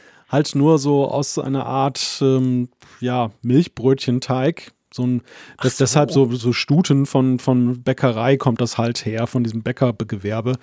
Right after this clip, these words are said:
Speaker 1: Ähm, und, ähm, ja, das ist so eine ganz leckere Sache, ist halt wie so ein Männchen, deshalb Kerl.
Speaker 2: Mhm.
Speaker 1: Hat so eine Pfeife, meistens auch so eine Tonpfeife im Mund und
Speaker 2: Ja,
Speaker 1: so,
Speaker 2: das hab
Speaker 1: so
Speaker 2: ich auch schon gesehen,
Speaker 1: Rosinenaugen.
Speaker 2: stimmt.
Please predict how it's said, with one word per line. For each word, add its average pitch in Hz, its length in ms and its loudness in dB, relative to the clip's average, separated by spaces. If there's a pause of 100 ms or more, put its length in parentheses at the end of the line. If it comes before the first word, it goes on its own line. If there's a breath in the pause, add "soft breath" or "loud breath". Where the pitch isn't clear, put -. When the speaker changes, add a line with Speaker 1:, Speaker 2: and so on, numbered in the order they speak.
(580 loud breath)
Speaker 1:
Ähm, 117 200 -2
und, - 360 -6
ähm, 113 220 -4 (120)
ja, 117 120 0 (180)
das - 280 -12
ist 135 240 0
so 139 80 2
eine 139 140 6
ganz 139 300 0
leckere 117 640 -2
Sache, 165 340 2
ist 151 140 0
halt 139 160 2
wie 143 60 -2
so 143 100 2
ein 123 40 2
Männchen, 175 500 2
deshalb 147 280 0
Kerl. 160 480 0 (840)
Speaker 2:
Mhm. 135 180 -2
Speaker 1:
Hat 190 100 2
so 180 60 0
eine 127 120 0
Pfeife, 160 440 0
meistens 156 400 0
auch 143 120 -2
so 127 100 -4
eine 120 80 -4
Tonpfeife 160 720 0
im 147 100 -4
Mund 160 420 -2
und 127 220 -6
Speaker 2:
Ja, 139 140 2
Speaker 1:
so, 131 40 4
Speaker 2:
das 131 140 0
hab - 40 -2
Speaker 1:
so 131 60 4
Speaker 2:
ich - 80 2
auch 131 140 4
schon 170 180 2
gesehen, 135 180 -2
Speaker 1:
Rosinenaugen. 143 280 2 (240)
Speaker 2:
stimmt. - 200 -16